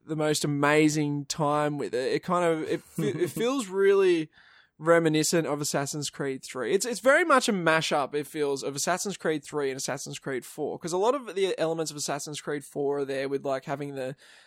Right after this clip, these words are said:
Speaker 1: the, uh, fortresses with the siege battle, and you're, you're going around on your ship, which you can upgrade to the absolute fucking hilt. There's a million upgrades for it.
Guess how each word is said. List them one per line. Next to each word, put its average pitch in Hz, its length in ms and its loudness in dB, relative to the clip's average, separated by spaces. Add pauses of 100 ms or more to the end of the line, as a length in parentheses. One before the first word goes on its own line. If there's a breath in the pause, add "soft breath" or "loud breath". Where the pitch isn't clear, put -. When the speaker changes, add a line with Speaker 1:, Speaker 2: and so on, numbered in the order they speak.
(160 soft breath)
Speaker 1:
the, 139 200 2
uh, 135 100 2
fortresses 156 880 4
with 143 120 -2
the 139 60 0
siege 151 640 0
battle, 143 400 2
and 139 140 -2
you're, 139 200 -2
you're 135 340 0
going 143 320 0
around 139 260 -2
on 139 100 -2
your 131 80 -4
ship, 151 360 0
which 143 160 -6
you 139 60 -12
can 143 120 -8
upgrade 143 520 -2
to - 100 -8
the 131 140 -6
absolute 127 480 -8
fucking 131 340 -12
hilt. 147 360 -4
There's 127 140 -8
a 131 40 -14
million 127 300 -10
upgrades 147 440 -6
for 135 300 -6
it. 127 120 -8